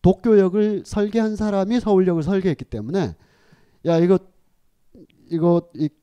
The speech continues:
이 페이지가 한, 설계도가 만약 한 네 페이지면은 이렇게 길면 끝에 잘라서 이걸 한 게 아니라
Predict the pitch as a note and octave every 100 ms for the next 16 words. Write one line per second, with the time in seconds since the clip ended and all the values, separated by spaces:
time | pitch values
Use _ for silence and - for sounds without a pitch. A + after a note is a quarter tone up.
0 | _ - _ - - - G3 F3 F3 E3
1 | E3 C#3+ - G#2 - F3+ F3 D#3+ D3+ C3+
2 | C3+ C#3 B2+ C3+ - D3+ - A2+ G2 F#2
3 | E3+ G#3+ _ _ _ _ _ _ A#2 C3
4 | - C#3 D3 C#3 D3+ G2 _ _ _ -
5 | A#3 G3+ A3+ G#3 G3+ E3 D#3 B2+ G#3+ C4
6 | _ _ _ _ D#3+ E3 F3 G#3 G3+ B2
7 | B2 F3+ C#3+ F2+